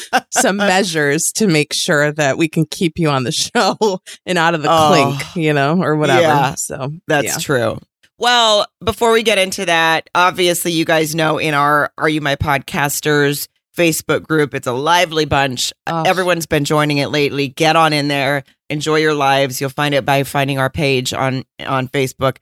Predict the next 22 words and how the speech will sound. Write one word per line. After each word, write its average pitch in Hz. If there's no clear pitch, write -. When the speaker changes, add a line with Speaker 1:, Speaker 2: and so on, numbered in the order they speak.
Speaker 1:
Are 175
You 175
My 147
Podcast 160
is 131
on 127
Instagram. 175
Follow 143
us. 135
And 147
then 156
Are 156
You 147
My 135
Podcast 123
or 123
Are 135
You 135
My 123
Pod 113
on 110
Twitter. 113